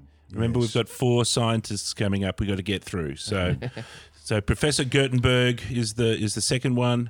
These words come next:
Speaker 2: Yep.
Speaker 1: So he writes off, but Gutenberg doesn't reply. Little we, do we know that Professor Gutenberg is up to no good.
Speaker 2: He gets a reply that Gutenberg's gone missing.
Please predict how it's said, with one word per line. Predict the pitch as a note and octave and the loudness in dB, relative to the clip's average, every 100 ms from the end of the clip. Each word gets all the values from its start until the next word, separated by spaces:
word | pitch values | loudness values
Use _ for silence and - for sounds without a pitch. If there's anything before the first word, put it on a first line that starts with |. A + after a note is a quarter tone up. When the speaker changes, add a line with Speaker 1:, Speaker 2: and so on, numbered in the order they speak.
| - | -6
Speaker 2:
Yep. | E2 - | -10 -6
Speaker 1:
So | - | -2
he | A2 | 0
writes | B2 B2 A#2+ | 0 0 0
off, | A2+ A#2 | -2 -2
but | - G2 E2+ - | -8 -10 -12 -8
Gutenberg | G2 F2+ F2+ F2+ | -6 -4 -4 -4
doesn't | F2 F2 - | -4 -6 -8
reply. | E2+ - G2 F#2 F2+ - - _ _ | -6 -2 0 0 -2 -6 -20 _ _
Little | A2+ A2 | -2 0
we, | G#2+ G#2+ | 0 0
do | A2+ A2 | -2 0
we | G#2+ | 2
know | G#2 G#2 G2+ | 2 2 2
that | G2+ F2 - | 0 -4 -4
Professor | G2+ - F2+ E2+ | -4 -4 -6 -4
Gutenberg | F#2 F#2+ E2 F2 E2 | -4 -4 -4 -4 -4
is | - | -4
up | F2+ F2 | -8 -6
to | |
no | F2 E2+ | -4 -4
good. | D#2+ G2+ A#2 - - - - - - - | -2 -4 -6 -10 -18 -18 -20 -20 -20 -8
Speaker 2:
He | G2+ | -6
gets | G2 C#3 D3 D3 | -2 -2 0 -2
a | |
reply | G#2+ E2 F2 C#2+ G#2+ B2+ _ _ - - _ | -2 -2 -2 -2 -4 -8 _ _ -20 -20 _
that | G2 E2 | -2 0
Gutenberg's | F#2 G2 F#2 F2+ F2 E2 | 2 2 2 0 0 -2
gone | E2 D#2 | -2 0
missing. | B2 - - | 0 -2 -8